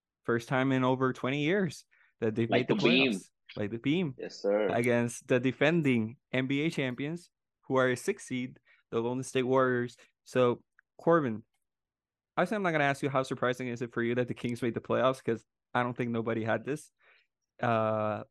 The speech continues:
Speaker 1: but do the Kings really have a shot of eliminating the defending N B A champions?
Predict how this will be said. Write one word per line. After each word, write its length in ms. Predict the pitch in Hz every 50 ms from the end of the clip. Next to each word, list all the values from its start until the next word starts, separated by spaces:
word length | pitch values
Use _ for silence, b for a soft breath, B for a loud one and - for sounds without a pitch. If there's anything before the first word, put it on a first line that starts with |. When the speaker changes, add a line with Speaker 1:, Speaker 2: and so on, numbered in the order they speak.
| _ _
Speaker 1:
but 320 | 120 120 123 135 - - - - - - _ _ _ _ _ _ _ _ _ _ -
do 120 | 123 135 139
the 60 | 127
Kings 260 | - - 208 262 -
really 220 | - 175 190 196 175
have 120 | 165 160
a 40 | 143
shot 260 | - - 117 123 127
of 100 | 127 120 - _ _ _ _ _ _ _ _ _ _ _ -
eliminating 680 | 117 117 113 117 123 131 131 131 127 127 127 127 120 - _ _ _ _ - 117
the 400 | 117 110 110 107 107 80 - - _ _ _ -
defending 480 | 117 117 - 117 113 120 123 123 123 -
N 100 | 127 117
B 100 | 113 113
A 60 | 117 113
champions? 400 | - 104 110 120 156 185 185